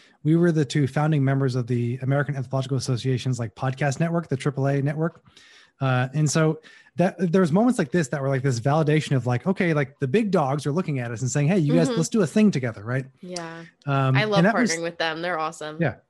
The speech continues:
Speaker 1: they're the best, you know? And it's been, like, and so Jeff Martin that works with them and Ed Lebo, um, and Leslie Walker, who was there at the time, he's now at the Smithsonian. Um, you know, there was, like, a lot of really, like,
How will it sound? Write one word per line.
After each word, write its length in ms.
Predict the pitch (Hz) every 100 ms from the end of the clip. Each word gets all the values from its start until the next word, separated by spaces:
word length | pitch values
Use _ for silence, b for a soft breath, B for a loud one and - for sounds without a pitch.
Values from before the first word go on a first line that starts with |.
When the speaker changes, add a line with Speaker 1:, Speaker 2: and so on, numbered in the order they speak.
| -
Speaker 1:
they're 120 | 170
the 60 | 190
best, 300 | 202 - 131
you 40 |
know? 220 | 131 147 -
And 220 | 151 143
it's 160 | 151 -
been, 200 | 170 165
like, 200 | 147 139
and 100 | 135
so 100 | 147
Jeff 280 | 131 135 143
Martin 200 | 143 135
that 100 | 135
works 160 | 131
with 60 | 135
them 120 | 131
and 80 | 131
Ed 140 | 135
Lebo, 400 | 127 135 131 127 - B B B
um, 140 | 135
and 80 | 131
Leslie 220 | 143 131
Walker, 260 | 135 135 135
who 60 |
was 100 | 131
there 100 | 127
at 60 | 120
the 80 | 127
time, 340 | 165 160 143
he's 160 | 147 123
now 160 | 123
at 120 | 123 -
the 100 | 117
Smithsonian. 600 | 131 117 131 123 113 110 B B B B -
Um, 340 | 135 127 127 B B B
you 80 | 180
know, 80 | 170
there 120 | 185
was, 140 | 180
like, 120 | 175 170
a 40 |
lot 180 | 165 202
of 120 | 170
really, 400 | 165 170 165 170
like, 300 | 156 139 135